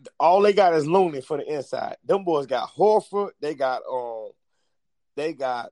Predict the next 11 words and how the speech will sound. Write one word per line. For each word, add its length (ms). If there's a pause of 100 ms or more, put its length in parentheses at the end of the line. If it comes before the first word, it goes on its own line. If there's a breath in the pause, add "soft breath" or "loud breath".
um, 580 (680)
Williams, 760 (260)
and 240
they 80
got, 260
um, 440 (1300)
what's 180
the 60
other 120
guy 180
name? 260